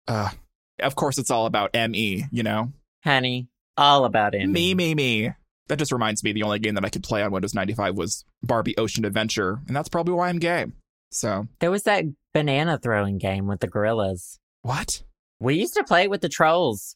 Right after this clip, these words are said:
Speaker 2: We found, like, it was a dos game. You throw bananas.
Speaker 1: Oh, was that
Speaker 2: You,
Speaker 1: on,
Speaker 2: like,
Speaker 1: like,
Speaker 2: type in
Speaker 1: Congregate or
Speaker 2: uh,
Speaker 1: whatever?
Speaker 2: Yeah, it was something like that. Um,
Speaker 1: Oh,
Speaker 2: but yeah, you
Speaker 1: wow.
Speaker 2: throw the bananas.
Speaker 1: I love throwing bananas, you know?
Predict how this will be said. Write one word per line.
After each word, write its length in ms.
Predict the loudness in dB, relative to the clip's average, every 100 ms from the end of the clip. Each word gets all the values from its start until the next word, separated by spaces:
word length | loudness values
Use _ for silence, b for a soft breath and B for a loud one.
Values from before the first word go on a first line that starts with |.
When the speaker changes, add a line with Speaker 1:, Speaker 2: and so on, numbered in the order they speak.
| -2
Speaker 2:
We 100 | 0
found, 340 | 2 2 2
like, 180 | 0 0
it 60 | -2
was 140 | -2
a 60 | 2
dos 400 | 4 4 2 0
game. 440 | 0 0 -4 -8 -6
You 100 | -2
throw 220 | 2 2
bananas. 720 | 2 2 2 2 0 -2 -8 -4
Speaker 1:
Oh, 300 | -2 0 0
was 140 | 0 0
that 100 | 2
Speaker 2:
You, 60 | 4
Speaker 1:
on, 40 |
Speaker 2:
like, 220 | 6 4
Speaker 1:
like, 80 | 0
Speaker 2:
type 320 | 4 4 4
in 460 | 2 4 4 0 -4 -8 -2
Speaker 1:
Congregate 460 | 0 0 0 2
or 160 | 4 6
Speaker 2:
uh, 40 | 4
Speaker 1:
whatever? 440 | 4 2 0 -2 -6 _ _ _ -4
Speaker 2:
Yeah, 340 | 4 6 6
it 60 | 6
was 140 | 2
something 280 | 0 2 2
like 200 | 0 0
that. 380 | 2 2 2 -2 _ _ 0
Um, 380 | 4 4 4 2
Speaker 1:
Oh, 40 | 0
Speaker 2:
but 120 | 2
yeah, 180 | 4 4 2
you 60 |
Speaker 1:
wow. 60 | -2 0
Speaker 2:
throw 300 | 2 2 2
the 120 | 0
bananas. 800 | 0 0 0 -2 -2 -6 -10 -20 _ -2
Speaker 1:
I 80 | 0
love 240 | 0 -2
throwing 220 | -2 -2 -2
bananas, 480 | -2 -2 -2 -4
you 60 | -4
know? 180 | -4